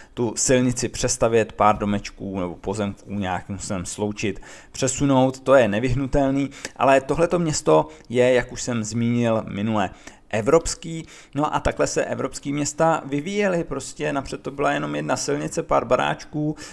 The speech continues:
a pak se to tak nějak jako organicky, neorganizovaně, že jo, nikdo to nezačal stavět na zelený louce a neřekl si, eh, domy a silnice budou takhle krásně rovný tímhle směrem,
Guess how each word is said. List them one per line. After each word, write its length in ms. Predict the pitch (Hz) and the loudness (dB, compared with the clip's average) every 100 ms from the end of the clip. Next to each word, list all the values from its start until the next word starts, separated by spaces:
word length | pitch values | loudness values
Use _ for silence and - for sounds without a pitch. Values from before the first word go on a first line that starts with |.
| - - | -18 -2
a 240 | 131 127 | 2 2
pak 180 | 135 - | 2 -2
se 100 | - | -6
to 120 | 143 | -6
tak 240 | 143 - | -6 -6
nějak 240 | - 143 147 | -4 -4 -4
jako 280 | - 160 156 | -2 0 0
organicky, 1040 | - 117 - - 196 151 - - 147 151 | -4 -10 -4 0 2 2 -4 -4 -2 -2
neorganizovaně, 1300 | 127 127 139 - 156 127 151 143 139 139 143 139 131 | -2 -2 -4 2 2 4 4 4 4 2 2 0 0
že 100 | 123 | 2
jo, 100 | 123 | 2
nikdo 440 | 120 113 120 117 - | 0 0 0 -2 -4
to 220 | - 123 117 | 0 2 2
nezačal 520 | 113 120 110 123 117 - - | -2 -4 0 0 0 -6 -18
stavět 440 | - - 110 120 - - - | -4 0 2 2 0 -8 -6
na 340 | 120 110 107 113 | 0 2 2 2
zelený 480 | 113 117 127 120 | 2 2 2 2
louce 300 | 117 117 135 | 2 2 0
a 100 | 110 | 0
neřekl 320 | 117 113 120 - | 0 0 -2 -2
si, 240 | 127 120 - - - | -2 -2 -4 -16 -6
eh, 300 | 110 113 107 | 0 4 4
domy 360 | 107 110 117 - | 2 0 -2 -2
a 160 | 113 | -2
silnice 460 | 110 - 120 117 127 | -2 -2 -2 -2 -4
budou 200 | 120 113 | -4 -4
takhle 280 | - - 113 | -4 -6 -4
krásně 440 | 117 104 - 120 | -2 -2 -2 -2
rovný 280 | 113 113 120 | 0 0 -2
tímhle 280 | 127 117 117 | -4 -4 -6
směrem, 420 | - 117 120 | -6 -4 -2